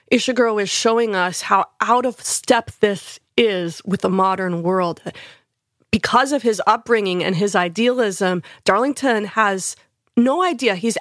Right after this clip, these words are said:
out of his depth. He has no idea the ruthlessness and the evil, uh, that he's up against, and he's being used as a pawn.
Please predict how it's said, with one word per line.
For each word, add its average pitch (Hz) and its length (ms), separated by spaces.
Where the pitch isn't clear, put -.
out 285 220
of 320 80
his 285 200
depth. 208 340
He 247 60
has 277 140
no 285 260
idea 277 240
the 226 120
ruthlessness 247 920
and 208 160
the - 140
evil, 214 540
uh, 202 180
that 220 160
he's 233 160
up 254 180
against, 175 440
and 196 100
he's 247 140
being 262 240
used 285 340
as 196 140
a 202 80
pawn. 185 600